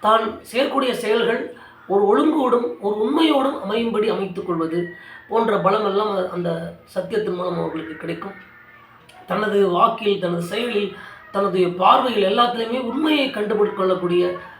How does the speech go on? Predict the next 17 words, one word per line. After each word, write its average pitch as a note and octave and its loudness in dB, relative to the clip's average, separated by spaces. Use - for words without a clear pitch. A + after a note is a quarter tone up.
ஞானம் F#3+ 4
பொருந்தியவர்களாக F3+ 0
இருப்பார்கள். - -6
உண்மை G#3+ -2
தெய்வத்திற்கு G3+ -2
சமமானது, E3+ -2
உண்மை G#3+ 0
ஜெயிக்க F#3+ -2
கூ-, F3 0
வைக்கக்கூடியது, D#3 -4
அது A3 2
அவரிடம் F#3+ 0
உண்டாகும். - -4
ஆக G3+ 0
இந்த B3 2
நிரந்தர D4+ 4
செல்வம் F#3+ -4